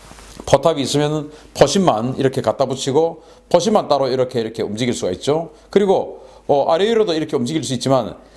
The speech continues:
측면으로도 살짝 살짝 움직여요. 근데 만약에 이게 일체형이라면 어떻게 됩니까? 측면으로 살짝 살짝 움직일 때도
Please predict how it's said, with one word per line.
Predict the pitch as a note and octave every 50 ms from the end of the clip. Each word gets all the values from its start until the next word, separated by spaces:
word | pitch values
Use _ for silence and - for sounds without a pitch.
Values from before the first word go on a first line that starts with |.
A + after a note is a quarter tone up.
| - _
측면으로도 | - - - B3+ B3 B3+ A#3 A3+ F3 B2 B2
살짝 | B2 - - - - D3+ -
살짝 | F3+ E3+ - F#3 D3+ C3+
움직여요. | C#3+ C#3 F3+ F#3 F3 B2+ F#2+ F#2 G#2+ C3+ D#3 - - - _ -
근데 | - - F#3+ G3
만약에 | D3 B2 A#2+ D#3 F#3+ G3
이게 | G3 G3+ E3 G3 E3 A#2+ C3+ C#3+ A2+ E2 D2 - - _ _ _ _ _ _ _ _ _ -
일체형이라면 | G#3+ G#3 G3+ - A#3+ A#3 A3 F#3 D3+ B2+ A2 A2 A#2+ B2
어떻게 | A#2 F#2 - - C#3+
됩니까? | A#2 A#2 G#2+ G#2 - D#3 D#3 D#3 D#3 -
측면으로 | - - A#3 A#3 A#3 A3+ G#3+ E3
살짝 | - - C3 C3 D#3+ -
살짝 | D#3 D3+ D#3 E3
움직일 | C3 C#3+ C#3+ F3+ F3+ D3+
때도 | A#2+ C3 B2+ D#3 D3+ B2 F2 C2+ - -